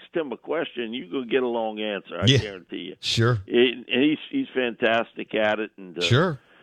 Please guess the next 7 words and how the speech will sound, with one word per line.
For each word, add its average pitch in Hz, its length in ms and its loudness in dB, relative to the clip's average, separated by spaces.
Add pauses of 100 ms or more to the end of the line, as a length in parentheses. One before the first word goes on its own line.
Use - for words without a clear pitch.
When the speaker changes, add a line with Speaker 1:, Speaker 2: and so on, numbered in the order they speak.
(360)
Speaker 1:
he, - 100 -6
he 120 320 2 (140)
started, 123 560 2 (400)
uh, 82 520 -6 (360)
really 135 380 4
his 120 180 2 (120)
rise 104 420 0